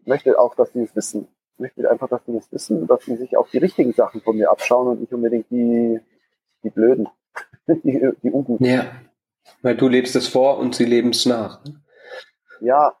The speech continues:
Speaker 1: und ich kann natürlich auch nicht aus meiner Haut raus. Will ich auch gar nicht. Manchmal falle ich halt in manchen Situationen halt wieder in den Edgar eins null, äh, Edgar zwei null Status
Speaker 2: Mhm.
Speaker 1: zurück.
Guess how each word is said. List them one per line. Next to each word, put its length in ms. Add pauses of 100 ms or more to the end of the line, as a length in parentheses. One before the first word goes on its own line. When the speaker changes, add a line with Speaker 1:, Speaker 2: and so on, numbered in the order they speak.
Speaker 1:
und 120
ich 100
kann 140
natürlich 420
auch 180
nicht 160
aus 140
meiner 280
Haut 240
raus. 440
Will 160
ich 160
auch 160
gar 200
nicht. 160 (280)
Manchmal 600 (300)
falle 200
ich 100
halt 200
in 160
manchen 280
Situationen 720
halt 200
wieder 240
in 100
den 140
Edgar 340
eins 260
null, 160
äh, 260
Edgar 220
zwei 220
null 200
Status 440
Speaker 2:
Mhm. 200
Speaker 1:
zurück. 120